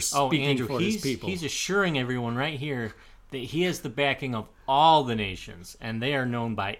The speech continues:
Speaker 1: everybody.
Speaker 2: Mm-hmm. Mm-hmm. Uh, let, that's a bold move, Caleb. Let's see how it plays out. So the British Crown promises Brant and the Mohawk and the Six Nations the moon. They agree that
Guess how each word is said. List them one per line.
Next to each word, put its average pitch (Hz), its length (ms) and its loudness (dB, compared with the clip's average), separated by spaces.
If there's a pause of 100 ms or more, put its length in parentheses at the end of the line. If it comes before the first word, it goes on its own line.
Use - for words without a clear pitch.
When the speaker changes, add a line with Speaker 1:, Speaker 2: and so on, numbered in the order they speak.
(140)
Speaker 1:
everybody. 104 720 -6 (100)
Speaker 2:
Mm-hmm. 127 520 -6 (400)
Mm-hmm. 117 400 -6 (1300)
Uh, 123 120 -14 (100)
let, 185 200 -2 (360)
that's 170 160 -8
a 139 40 -6
bold 170 280 2
move, 170 320 4
Caleb. 135 300 0
Let's 135 140 -6
see 139 100 -4
how 135 100 0
it - 100 -6
plays 123 300 -2
out. 104 240 -6 (380)
So 220 560 6
the 175 120 -2
British 269 360 4
Crown 214 720 6 (120)
promises 202 720 4
Brant 196 540 2
and 160 220 0
the 139 40 2
Mohawk 165 520 4
and 160 100 0
the 139 60 -2
Six - 260 -6
Nations 170 440 0
the 131 100 -2
moon. 127 460 4 (460)
They 196 380 2
agree 180 500 2
that 147 480 2